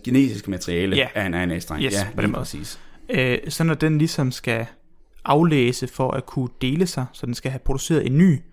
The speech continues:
Speaker 2: coronavirus
Speaker 1: Ja, lige præcis.
Speaker 2: celle, så, øh,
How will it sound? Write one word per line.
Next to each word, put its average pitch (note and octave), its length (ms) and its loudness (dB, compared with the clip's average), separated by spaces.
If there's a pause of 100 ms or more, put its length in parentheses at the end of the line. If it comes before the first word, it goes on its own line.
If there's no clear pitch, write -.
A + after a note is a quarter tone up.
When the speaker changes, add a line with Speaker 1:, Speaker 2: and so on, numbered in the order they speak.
(280)
Speaker 2:
coronavirus C3 800 4
Speaker 1:
Ja, - 40 4
lige E2+ 40 0
præcis. E2+ 220 -6
Speaker 2:
celle, F#3+ 300 4 (640)
så, - 360 4 (260)
øh, C3+ 260 6